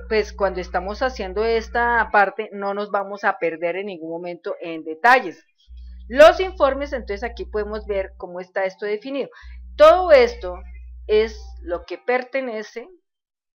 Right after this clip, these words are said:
todo esto es lo que pertenece a la compra, pero ya ustedes bien saben que la compra, ¿dónde está situada? En el producto.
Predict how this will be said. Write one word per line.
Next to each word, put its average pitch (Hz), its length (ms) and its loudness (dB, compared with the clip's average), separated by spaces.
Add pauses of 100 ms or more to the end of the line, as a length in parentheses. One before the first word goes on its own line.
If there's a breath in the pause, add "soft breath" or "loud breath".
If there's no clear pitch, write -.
(160)
todo 208 520 -4
esto 196 260 -12
es 196 60 -8
lo 196 120 -8
que 170 120 -14
pertenece 208 1000 -10
a 160 120 -6
la 151 140 -10
compra, 240 380 -4
pero 190 160 -6
ya 185 160 0
ustedes 214 380 -4
bien 220 180 -12
saben 226 260 -4
que 233 120 0
la 180 240 0
compra, 226 440 4 (300 loud breath)
¿dónde 233 580 4
está 185 260 0
situada? 254 460 4 (380 loud breath)
En 220 460 0
el 185 340 -4
producto. 170 800 -4